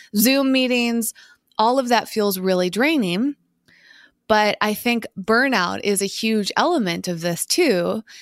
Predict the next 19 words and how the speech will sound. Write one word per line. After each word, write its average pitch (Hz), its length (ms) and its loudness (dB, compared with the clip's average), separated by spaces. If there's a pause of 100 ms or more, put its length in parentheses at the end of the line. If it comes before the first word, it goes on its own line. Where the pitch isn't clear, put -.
(260)
And 208 240 0
I'm 208 140 -2
pretty 294 720 0 (320)
amazed 208 720 0
that 202 160 -6
even 220 240 -2
after 208 320 -2
a 185 40 -2
year 190 300 0
of 175 240 -2
barely 196 320 0
socializing, 180 840 0
I 196 100 -4
still 247 280 -2
don't 311 240 -2
really 233 220 0
yearn 180 520 -2
for - 300 -6
it. - 320 -6